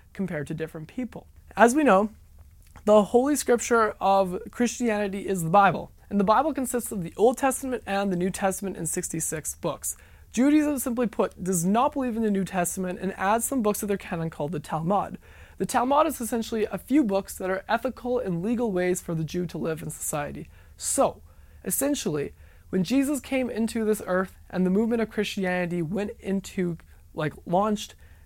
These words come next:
some people just did not buy it. This formed into a modern form of Judaism that c-, is currently in existence.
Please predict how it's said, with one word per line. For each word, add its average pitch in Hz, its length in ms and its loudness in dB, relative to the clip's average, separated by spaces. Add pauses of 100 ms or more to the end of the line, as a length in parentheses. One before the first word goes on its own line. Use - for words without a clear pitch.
(160)
some 262 200 0
people 320 180 2
just 240 160 -2
did 202 120 -4
not 156 160 -4
buy 143 180 -4
it. - 160 -12 (760)
This 254 280 4
formed 285 260 4
into 262 260 0
a 220 60 2
modern 226 420 2
form 214 300 0
of 190 140 0
Judaism 180 720 -2
that 175 200 -4
c-, - 300 -16
is 190 160 2
currently 214 480 0
in 175 80 -2
existence. 151 680 -2